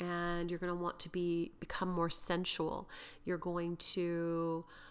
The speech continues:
you know, perhaps want to eat nice foods and, and,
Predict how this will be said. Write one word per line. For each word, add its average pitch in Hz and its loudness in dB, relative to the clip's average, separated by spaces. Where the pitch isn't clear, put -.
you 180 0
know, 170 0
perhaps - 2
want 175 -2
to 175 4
eat 185 -2
nice 180 2
foods 170 2
and, 170 -2
and, 170 -4